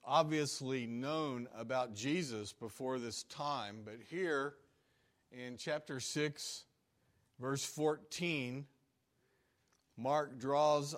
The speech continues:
our attention to the fact that Jesus' name had become very,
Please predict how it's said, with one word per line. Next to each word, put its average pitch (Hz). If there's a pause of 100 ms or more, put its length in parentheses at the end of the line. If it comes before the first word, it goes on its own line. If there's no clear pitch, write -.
our 135
attention 190
to 165
the 123
fact 120
that 120
Jesus' 131
name 139 (200)
had 135
become 120 (640)
very, 127